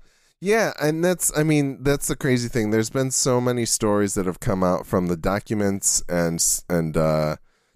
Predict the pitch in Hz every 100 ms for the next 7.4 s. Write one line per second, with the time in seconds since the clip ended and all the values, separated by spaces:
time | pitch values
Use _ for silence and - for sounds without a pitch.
0 | - 127 - 113 101 95 90 87 90 85
1 | 87 82 95 110 104 90 82 - 85 -
2 | 92 98 - 85 82 82 - 85 80 110
3 | 110 98 78 80 - - _ _ _ _
4 | _ _ 95 90 82 78 78 - 95 87
5 | 80 78 76 - 90 85 76 - - _
6 | _ _ _ _ - 85 76 65 80 -
7 | - 95 92